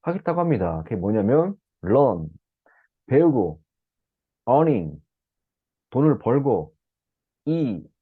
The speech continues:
enjoy, 즐기면서 돈을 번다는 건데 콘텐츠만 활성화된다면 서로 돈도 벌고 즐기면서 성장 발전할 수 있겠죠.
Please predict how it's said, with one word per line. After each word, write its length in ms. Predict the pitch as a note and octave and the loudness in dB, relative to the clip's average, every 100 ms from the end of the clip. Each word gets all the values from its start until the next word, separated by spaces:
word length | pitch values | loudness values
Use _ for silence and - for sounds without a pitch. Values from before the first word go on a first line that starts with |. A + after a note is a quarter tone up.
| _ - | _ -12
enjoy, 600 | G#2+ C3+ C#3 D#3+ G#2+ F2 _ _ _ _ | -6 -4 0 0 0 -6 _ _ _ _
즐기면서 580 | B2+ D#3 F#3 F3+ F3 | -4 -2 -2 -4 -6
돈을 260 | D#3+ B2 C3+ | -6 -4 -4
번다는 480 | G2+ G#2+ B2+ D3+ A#2+ | -4 -4 -2 -2 -4
건데 380 | F#2 F2+ G#2+ E2 | -6 -6 -6 -6
콘텐츠만 640 | - G3+ A#3+ A3 C3+ E2 - _ _ _ _ _ _ _ _ _ _ | -6 -4 -2 -2 -2 -4 -12 _ _ _ _ _ _ _ _ _ _
활성화된다면 1300 | - D#3 F#3 E3 A2 - - A#2 C#3+ A2 F#2 G2+ G2 | -8 -8 -6 -4 -4 -4 -4 -2 0 -2 -4 -6 -6
서로 420 | - D#3 D#3+ E3+ - | -2 2 2 0 -4
돈도 260 | B2+ C#3+ | 0 0
벌고 360 | A#2+ B2 D3 C#3 | 0 0 2 2
즐기면서 560 | - A#2+ C3 C3 A#2+ | 0 -2 -2 -2 -4
성장 240 | C#3 D#3+ C#3 | -4 -4 -4
발전할 380 | C3 C#3 C3 C3+ | -4 -4 -6 -6
수 120 | A2 | -8
있겠죠. 640 | - B2+ G#2 G#2 C#3+ D#3+ | -6 -6 -2 -2 -2 -4